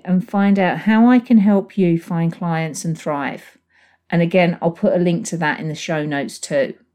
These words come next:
So I hope you've enjoyed this week's episode. And as always, for a full blog post, show notes and links, go to helen harding dot co dot U K,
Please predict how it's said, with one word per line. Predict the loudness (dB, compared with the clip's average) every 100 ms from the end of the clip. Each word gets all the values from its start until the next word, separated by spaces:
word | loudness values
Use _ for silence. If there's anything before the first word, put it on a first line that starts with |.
| _ _ _ _ _ _ _ _ _ _ _ _ _ _ _ _ _
So | -2 2
I | 4
hope | 4 2 2
you've | 4
enjoyed | 4 4 2
this | 0 -8
week's | -8 -8 -4
episode. | -6 -6 -8 -4 -2 -4 -6 _ _ _
And | -2 0
as | 2 2 4
always, | 2 2 2 2 0
for | -6 -6
a | -6
full | -6 -2 0 2
blog | 0 -2 -2
post, | -4 0 2 0 -4 -14
show | -6 0 2
notes | 2 2 -2 -6 -6
and | -2 -2
links, | 0 0 0 -4 -12 -4
go | -2
to | 0 -2
helen | 0 2 4
harding | 4 0 0 -2 -2
dot | 0 -2 -2
co | -2 0
dot | 0 -2
U | -2 -6
K, | -6 -8 -4 -2 -2